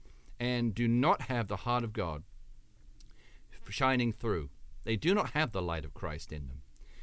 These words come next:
They want to do you harm. They are jealous of you. They hate you. They're talking behind your back. They're doing things that are not loving towards you. That is not God allowing that to happen.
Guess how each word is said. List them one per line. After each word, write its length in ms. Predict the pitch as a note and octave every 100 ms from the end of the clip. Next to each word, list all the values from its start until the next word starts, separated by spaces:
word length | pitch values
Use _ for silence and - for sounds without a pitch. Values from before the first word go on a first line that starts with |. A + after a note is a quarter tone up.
| -
They 120 | G#2+
want 240 | A#2 C#3+ -
to 100 | D#3+
do 120 | C3
you 200 | C#3+ B2+
harm. 480 | - A#2+ D3 F3+ - - - -
They 220 | - A2
are 80 | F#2
jealous 460 | E2+ B2 D3+ E3+ -
of 180 | D#3 D3+
you. 280 | D#3+ E3 - - -
They 120 | F#2
hate 380 | F#2 D#3+ E3 -
you. 300 | E3 D#3+ - - -
They're 100 | G#2+
talking 360 | - C3+ A#2+ A#2+
behind 380 | A#2 B2 B2+
your 80 | A2
back. 460 | F2+ C3 C#3 - - - - - - -
They're 160 | B2
doing 320 | B2 E3+ F#3 E3+
things 500 | - D3+ D3+ D3 -
that 140 | G#2+
are 80 | G#2+
not 300 | A2+ C3 -
loving 300 | A2+ G#2+ G#2+
towards 400 | G#2+ F#2+ F#2+ -
you. 120 | C#2+ - - -
That 220 | - E3 G#3
is 120 | B2
not 380 | A#2 G2+ - D2+
God 360 | E2 D2+ G#2 -
allowing 520 | E2+ E2+ F2 F2 F2
that 140 | E2
to 80 | -
happen. 460 | E2 G#2+ F#2+ C#3